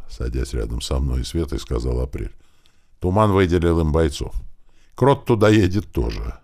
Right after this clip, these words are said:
И мага на плаще. Отобьются, если что. До темноты ещё несколько часов. Успеют наверняка что-то с тачек снять». «Ну-ну», — кивнул я и в очередной раз погладил Булаток,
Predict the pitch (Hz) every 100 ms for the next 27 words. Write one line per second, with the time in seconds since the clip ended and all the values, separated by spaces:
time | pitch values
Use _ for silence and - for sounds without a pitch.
0 | - 113 107 85 73 71 64 76 69 -
1 | - - - _ _ - - 107 98 76
2 | - 58 - - - - - - - -
3 | - - - 110 120 127 123 123 139 123
4 | - 104 95 - 82 92 - - 71 -
5 | - - - 76 - - 113 90 98 95
6 | 95 101 - - - - - - 53 -
7 | - - 57 - - - - - - _
8 | _ _ _ _ _ _ _ _ _ _
9 | _ _ - 80 113 180 175 147 143 _
10 | _ _ - 60 64 71 80 101 107 78
11 | 73 82 82 76 85 82 87 - 76 73
12 | 73 71 73 82 87 101 -